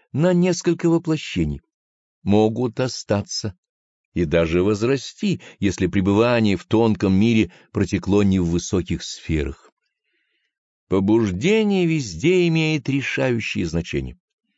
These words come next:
Так, при переходе в тонкий мир побуждение будет проводником.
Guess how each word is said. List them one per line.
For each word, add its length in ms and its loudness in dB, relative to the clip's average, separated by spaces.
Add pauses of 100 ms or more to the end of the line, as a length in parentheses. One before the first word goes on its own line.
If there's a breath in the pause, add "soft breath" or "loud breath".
(540)
Так, 220 0
при 160 2
переходе 520 2
в 80 -10
тонкий 460 0
мир 340 0 (300 loud breath)
побуждение 840 2
будет 380 0
проводником. 800 -2